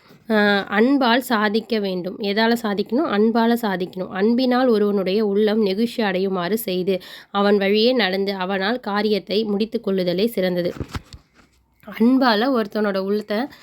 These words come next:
நெகிழ்ச்சி, சந்தோஷம் அடைய வச்சு, அடையுமாறு செய்து அவன் வழியிலே, அவன் வழியிலே நடந்து அவனால ச-, காரியத்தை நம்ம முடிச்சுக்கணும். அதுதான் சிறந்தது.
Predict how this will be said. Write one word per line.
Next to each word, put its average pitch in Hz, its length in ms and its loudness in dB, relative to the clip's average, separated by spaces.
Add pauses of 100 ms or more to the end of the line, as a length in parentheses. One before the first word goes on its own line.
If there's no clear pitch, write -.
(260)
நெகிழ்ச்சி, 214 460 0
சந்தோஷம் 214 480 2
அடைய 180 220 2
வச்சு, 180 340 -4 (600)
அடையுமாறு 214 460 4
செய்து 180 320 -4
அவன் 202 380 0
வழியிலே, 240 400 2
அவன் 185 220 -2
வழியிலே 208 360 2
நடந்து 196 500 2
அவனால 214 400 2
ச-, 277 160 -4
காரியத்தை 208 420 2
நம்ம 190 260 -2
முடிச்சுக்கணும். 196 440 -8 (260)
அதுதான் 202 440 0 (360)
சிறந்தது. 190 520 0